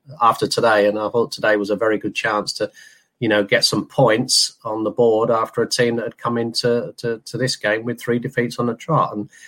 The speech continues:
judging by that second half performance, yes, we've seen some nice signs. Um, but the bottom line is we've still come out of the game with zero points.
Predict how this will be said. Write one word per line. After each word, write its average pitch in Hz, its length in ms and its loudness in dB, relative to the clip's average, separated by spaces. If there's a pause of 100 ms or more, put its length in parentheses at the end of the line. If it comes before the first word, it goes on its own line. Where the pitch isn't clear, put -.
(160)
judging 131 320 4
by 123 160 6
that 120 160 4
second 123 320 2
half 127 280 0
performance, 127 680 0
yes, 123 260 -2
we've 110 120 -10
seen 110 260 -4
some 110 240 -8
nice 113 240 -2
signs. 113 560 -2 (440)
Um, 113 560 -2 (140)
but 110 140 -2
the 117 60 0
bottom 117 280 2
line 117 260 4
is 120 180 0
we've 113 120 -4
still 117 220 -2
come 117 200 -2
out 120 120 2
of - 40 -4
the 120 60 -2
game 117 260 0
with 117 140 -4
zero 120 300 2
points. 117 520 -4